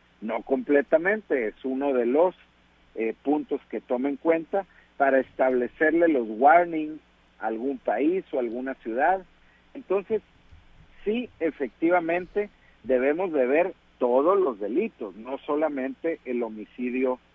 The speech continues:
doloso. Sin embargo, es una medición ya internacional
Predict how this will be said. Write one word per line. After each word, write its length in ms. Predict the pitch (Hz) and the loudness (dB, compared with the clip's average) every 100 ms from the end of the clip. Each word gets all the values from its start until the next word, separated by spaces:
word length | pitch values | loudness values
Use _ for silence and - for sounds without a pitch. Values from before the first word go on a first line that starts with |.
| _ - | _ -4
doloso. 640 | 113 143 151 160 - 110 - _ _ _ _ _ | 4 6 6 4 2 -6 -6 _ _ _ _ _
Sin 220 | 214 226 240 | -4 0 -2
embargo, 640 | 220 196 165 147 113 117 _ _ _ _ _ _ 170 | 0 2 2 2 -2 -10 _ _ _ _ _ _ 4
es 180 | 202 - | 4 4
una 260 | 214 208 208 | -2 -2 -2
medición 840 | 202 180 147 127 - 170 175 165 | -2 -2 -2 -6 -4 -2 -2 -2
ya 280 | 160 156 160 - - | 2 2 0 -10 -12
internacional 1500 | 165 180 175 - 165 143 139 139 131 - 135 127 143 147 127 | -8 -8 -10 -6 -4 -4 -2 -4 -4 -4 -4 -2 0 0 0